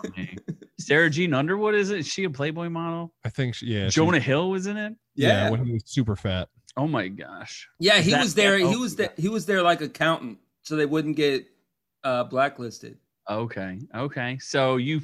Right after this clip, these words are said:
Speaker 1: you picked out her number ten movie of all time.
Speaker 2: Oh, is that, it's number ten? That's bullshit. We need to,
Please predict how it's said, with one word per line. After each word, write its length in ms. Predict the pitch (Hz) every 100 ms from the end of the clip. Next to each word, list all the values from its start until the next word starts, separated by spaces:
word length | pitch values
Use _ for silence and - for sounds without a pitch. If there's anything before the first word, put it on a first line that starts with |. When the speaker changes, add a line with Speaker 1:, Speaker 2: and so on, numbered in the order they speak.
| -
Speaker 1:
you 200 | 151 147
picked 280 | - 151 156
out 300 | 143 139 113
her 180 | 139 123
number 280 | 120 123 110
ten 380 | - 156 185
movie 480 | 156 113 95 92 87
of 160 | 92 90
all 140 | 90
time. 100 | 143
Speaker 2:
Oh, 340 | 175 180 180 151
is 140 | 147
that, 200 | 180 202 -
it's 180 | 160 -
number 220 | 202 180
ten? 420 | - - 170 220
That's 220 | 220 214
bullshit. 680 | - 165 170 160 139 117 -
We 80 | 175
need 220 | 220 160
to, 360 | 165 139 120